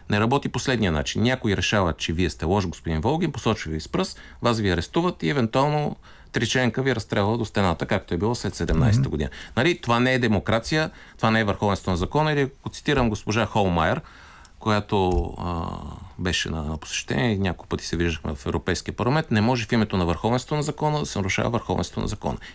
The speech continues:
Speaker 1: Има правила. Тези правила трябва да се спазват спрямо всички. Проблема на България е точно това, че ние искаме правилата да важат за другите, но не за нас.
Speaker 2: Тоест за хора като Делян Пеевски няма никакви сигнали и затова прокуратурата не може нищо
Speaker 1: Всички
Speaker 2: да направи,
Speaker 1: сигнали,
Speaker 2: така ли?
Speaker 1: които,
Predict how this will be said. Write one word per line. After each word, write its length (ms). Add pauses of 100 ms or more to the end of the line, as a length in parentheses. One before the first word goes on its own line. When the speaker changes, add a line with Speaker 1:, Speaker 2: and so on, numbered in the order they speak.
(140)
Speaker 1:
Има 320
правила. 380 (440)
Тези 240
правила 480 (380)
трябва 180
да 100
се 60
спазват 360
спрямо 280
всички. 320
Проблема 400
на 100
България 500 (300)
е 60
точно 380
това, 240 (320)
че 120
ние 140
искаме 280
правилата 520
да 100
важат 260
за 80
другите, 400 (380)
но 100
не 100
за 140
нас. 340 (320)
Speaker 2:
Тоест 240
за 60
хора 220
като 200
Делян 240
Пеевски 340
няма 220
никакви 380
сигнали 460
и 60
затова 280
прокуратурата 640
не 80
може 180
нищо 60
Speaker 1:
Всички 200
Speaker 2:
да 60
направи, 200
Speaker 1:
сигнали, 200
Speaker 2:
така 140
ли? 40
Speaker 1:
които, 420